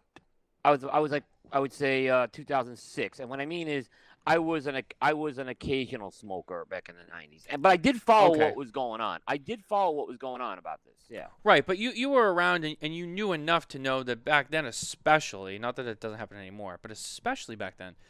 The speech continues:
Speaker 2: you had that, um, uh, the brand loyal smokers where if, for example, if you smoked, you know, Diamond Crown, that's what you smoked.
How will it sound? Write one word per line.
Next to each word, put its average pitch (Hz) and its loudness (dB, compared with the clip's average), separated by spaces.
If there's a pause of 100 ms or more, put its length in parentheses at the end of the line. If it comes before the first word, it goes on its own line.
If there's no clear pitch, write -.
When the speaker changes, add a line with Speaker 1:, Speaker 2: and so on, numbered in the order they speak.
(600)
Speaker 2:
you 170 -4
had 175 -2
that, 135 2
um, 113 -2 (1000)
uh, 113 -2
the 104 -10
brand 139 -4
loyal 127 -2
smokers 92 -16
where 104 -6 (420)
if, 113 -4
for 131 -6
example, 110 -6
if 101 -12
you 175 -8
smoked, 127 -2 (460)
you 113 -10
know, 98 -8 (1400)
Diamond 123 -2
Crown, 85 -14 (960)
that's 143 2
what 120 -6
you 123 -10
smoked. - -6